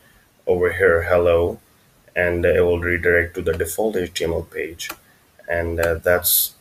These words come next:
what I get. So that's all.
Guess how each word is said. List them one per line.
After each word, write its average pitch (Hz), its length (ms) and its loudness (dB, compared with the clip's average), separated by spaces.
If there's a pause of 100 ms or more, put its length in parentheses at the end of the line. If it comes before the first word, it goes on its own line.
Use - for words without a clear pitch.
(120)
what 98 460 2
I 107 200 -4
get. 113 280 -2 (920)
So 90 680 6 (420)
that's 95 260 4
all. 110 360 6